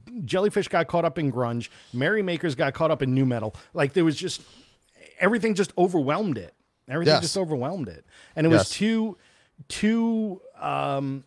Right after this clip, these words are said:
Speaker 1: out there for pop radio. Too, too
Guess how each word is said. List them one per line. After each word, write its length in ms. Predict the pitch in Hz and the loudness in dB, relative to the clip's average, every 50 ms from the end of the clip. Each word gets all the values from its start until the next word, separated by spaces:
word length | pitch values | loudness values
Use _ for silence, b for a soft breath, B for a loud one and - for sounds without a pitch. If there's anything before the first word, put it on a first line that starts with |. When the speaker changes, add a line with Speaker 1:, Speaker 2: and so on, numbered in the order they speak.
| _ _ - | _ _ 0
Speaker 1:
out 280 | 175 185 220 214 185 147 | 2 2 2 0 -2 0
there 260 | 151 143 135 135 131 | 2 2 2 2 0
for 180 | - - 151 123 | -2 -4 -6 -6
pop 440 | - - - - 165 165 160 - 131 | -6 -8 -6 -2 -2 -2 -2 -2 -4
radio. 600 | 135 135 151 165 190 170 117 92 - 55 - - - _ _ _ _ _ _ _ _ _ _ _ _ _ _ | -4 -2 -2 0 0 -2 -4 -6 -8 -16 -20 -20 -20 _ _ _ _ _ _ _ _ _ _ _ _ _ _
Too, 280 | - - 202 190 185 196 | 2 2 4 4 2 -2
too 320 | 147 - - 185 190 175 | -6 -4 -2 0 0 0